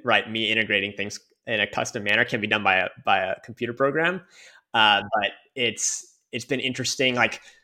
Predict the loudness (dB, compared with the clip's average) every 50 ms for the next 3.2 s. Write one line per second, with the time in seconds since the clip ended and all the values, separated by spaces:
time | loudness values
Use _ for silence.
0 | _ _ 0 2 2 6 8 10 10 10 10 8 8 8 6 6 6 2 0 2
1 | 4 6 8 8 8 6 4 2 2 0 0 0 0 -2 -2 -4 -4 -4 -2 -2
2 | -2 -2 -4 -6 -4 -4 -4 0 4 4 4 4 4 0 -4 -4 -4 -4 -4 -6
3 | -14 -16 -20 -20